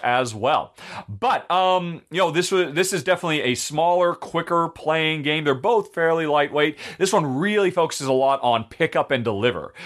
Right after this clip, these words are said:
as you are moving goods from one port to another and running afoul of each other or the, uh, the, you know, the Royal Navy trying to chase you down as you get into all kinds of piratey hijinks. So,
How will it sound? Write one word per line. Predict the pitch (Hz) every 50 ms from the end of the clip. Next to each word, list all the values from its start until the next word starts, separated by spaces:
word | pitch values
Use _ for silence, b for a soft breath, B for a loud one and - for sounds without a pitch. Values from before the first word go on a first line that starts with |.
| B B
as | B 110 117 117 120 123 113 110
you | 127 127 123
are | 123 117
moving | 117 131 139 120 131 127 117
goods | 104 127 131 127 120 110 -
from | - - 123 113 107
one | 107 120 123 123 123
port | - - 123 123 113 -
to | - - 123 120
another | 113 117 120 113 113 113 107 B B B B B
and | - 113 117 117 120 117 110
running | 110 120 127 120 117
afoul | 113 110 - 127 123 117 120 117 117
of | 110 110
each | 120 113 -
other | - 113 113 113 120 117
or | 113 110 104 113 117 117 117 117
the, | 113 104 101 113 117 113 110
uh, | 110 110 107 104 104 95 87 _ _
the, | - 120 101 95 92 90 87 87
you | - 104
know, | 98 90 87
the | 85 85 85
Royal | 82 87 101 120 131 127 123 120
Navy | 110 104 113 123 123 113 123 117
trying | - - 123 110 117 123 117
to | 117
chase | 113 - - 117 117 117 -
you | - 113 101
down | 107 107 107 107 104 - B B B B
as | 117 120 117 98
you | 113 117 107
get | 95 113 117 110
into | 110 101 101
all | - 98 104 101
kinds | - 107 101 95 85
of | 92 -
piratey | - 98 101 98 95 98 95
hijinks. | 85 - 95 95 98 98 82 92 80 71 -
So, | - - 165 151 - -